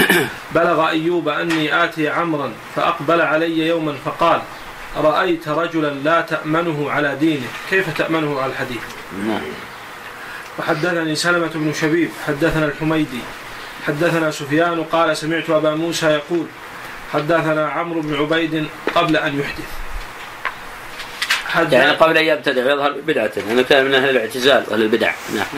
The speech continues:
Speaker 1: سؤال. <clears throat> حدثني عبيد الله بن معاذ العنبري حدثنا أبي قال: كتبت إلى شعبة أسأله عن أبي شيبة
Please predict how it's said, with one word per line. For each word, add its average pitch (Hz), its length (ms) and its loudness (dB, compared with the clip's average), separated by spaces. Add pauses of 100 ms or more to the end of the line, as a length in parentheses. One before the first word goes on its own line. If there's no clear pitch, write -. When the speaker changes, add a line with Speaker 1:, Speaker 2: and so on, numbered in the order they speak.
(760)
Speaker 1:
سؤال. 131 260 -4 (420)
<clears throat> 156 200 2 (360)
حدثني 170 520 0
عبيد 160 340 0
الله 165 320 2
بن 160 120 -6
معاذ 160 380 0
العنبري 160 800 0
حدثنا 156 580 0
أبي 165 180 2
قال: 170 340 2
كتبت 160 440 -2
إلى 156 280 4
شعبة 156 400 -2
أسأله 156 640 0
عن 151 140 0
أبي 151 220 0
شيبة 160 440 0